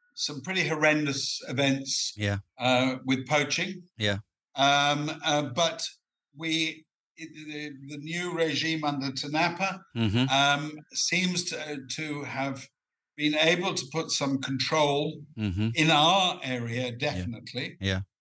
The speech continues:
Speaker 1: Um, I can't talk really about the rest of the park. Um, and, uh, but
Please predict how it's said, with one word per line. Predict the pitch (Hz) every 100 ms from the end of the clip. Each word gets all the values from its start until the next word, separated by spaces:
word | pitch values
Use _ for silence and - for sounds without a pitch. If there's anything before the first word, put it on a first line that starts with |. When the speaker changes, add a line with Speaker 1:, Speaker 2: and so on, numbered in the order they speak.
| -
Speaker 1:
Um, | 135 139 147 143 - _ _ _ _ -
I | 156
can't | 147 156 160 185
talk | - 190 160 175 - - _ _ _ -
really | 143 147 147
about | 135 135 131
the | 135
rest | 147 143 - -
of | 139 120
the | 131
park. | 120 151 170 180 - _ _ _ _ -
Um, | 127 131 135 135 139 147 -
and, | 143 135 135 143 147 135 - -
uh, | 147 - 156 120
but | 170 170